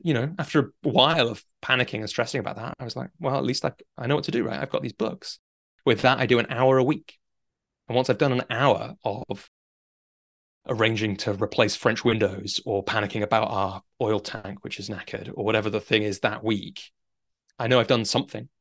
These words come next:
And over a year, that's fifty hours, give or take a bit of the odd week where it hasn't happened, or, but, you know, adding in some time where I have. I, I had it with, um,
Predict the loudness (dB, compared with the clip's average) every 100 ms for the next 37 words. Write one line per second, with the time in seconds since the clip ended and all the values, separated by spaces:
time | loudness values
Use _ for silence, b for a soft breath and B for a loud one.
0 | _ _ -2 4 4 4 0 0 0 2
1 | 2 -2 -6 _ -10 -8 -4 -4 -4 -4
2 | -4 -4 -6 -8 -12 -18 _ _ -2 -2
3 | -4 -8 -8 -8 -8 -8 -14 -12 -8 -6
4 | -6 -10 -8 -8 -8 -10 -8 -8 -8 -12
5 | -12 -12 -10 -8 -8 -8 -8 -8 -8 -6
6 | -4 -4 -6 -6 -8 -10 -10 -12 -14 -14
7 | -20 _ _ _ -6 -2 2 2 4 4
8 | 4 4 2 -2 -2 0 -2